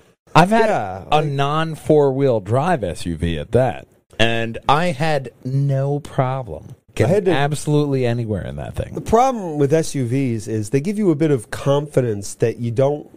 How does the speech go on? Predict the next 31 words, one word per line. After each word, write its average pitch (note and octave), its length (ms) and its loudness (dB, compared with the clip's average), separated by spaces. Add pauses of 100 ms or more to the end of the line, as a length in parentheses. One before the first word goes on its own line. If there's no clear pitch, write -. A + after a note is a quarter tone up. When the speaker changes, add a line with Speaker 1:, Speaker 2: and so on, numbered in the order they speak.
Speaker 2:
you B2+ 120 -2
shouldn't C#3 520 -4
really A2+ 440 -2
have G#2 400 -4
'cause G2+ 200 -6
you G#2+ 80 -4
don't F#2+ 420 -4
know F2 100 -6
what E2+ 240 -8
to E2 80 -14
do D2+ 220 -8
with - 280 -14
it. - 120 -20 (100)
Speaker 1:
Yeah, - 300 -8
no. - 220 -12 (300)
Speaker 2:
And A#2 100 4
you A2+ 80 0
get B2 180 0
into B2+ 240 -2
more B2 520 0
trouble G2+ 540 -4
with G2 400 -6
it E2 220 -4
and G#2+ 160 -6
cause D3 640 0 (140)
Speaker 1:
It's C3 200 2
gotta F#3 240 2
Speaker 2:
more - 40 -2
Speaker 1:
be F#3 120 2
the E3 120 0
po-, C3 260 0